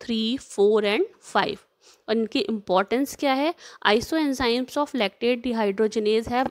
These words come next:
immense value in the diagnosis of heart and liver related disorders। ठीक है, isoenzymes क्यों यूज़ करे जाते हैं?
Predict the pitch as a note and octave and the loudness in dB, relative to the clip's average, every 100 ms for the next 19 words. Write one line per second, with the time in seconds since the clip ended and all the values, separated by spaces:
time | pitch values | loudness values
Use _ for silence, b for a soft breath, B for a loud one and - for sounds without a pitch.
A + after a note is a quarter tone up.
0 | _ - G#3+ B3 D4 D#4 - A3+ G3+ G3+ | _ -10 -6 -4 -2 -4 -4 0 2 2
1 | G#3+ D4 - B B A3 A3 A#3+ A3 G3 | 2 -2 -6 B B -2 2 0 2 0
2 | G3 G3+ G3+ B3 B3 C4 B3+ - G3+ G#3 | 0 -2 -2 -4 -2 -2 -4 -2 0 2
3 | G#3 A#3+ B3 A#3+ G3+ G3 G3 A3 B3 G#3+ | 0 -4 -4 -2 -2 -2 0 0 0 -2
4 | F#3+ F3 - A#3+ A#3 G3 - E3+ E3+ F3+ | -2 -4 -4 -6 -4 -8 -6 -6 0 0
5 | F3 - - G3 C#4+ C4+ - A#3+ A#3 A3 | 0 -6 -12 -8 -6 -6 -4 -4 -2 -2
6 | A3+ - A#3+ A#3 B3 B3 A#3 A#3 A3+ A3+ | -2 -4 -4 -2 -2 -2 0 0 0 -2
7 | C4+ | -6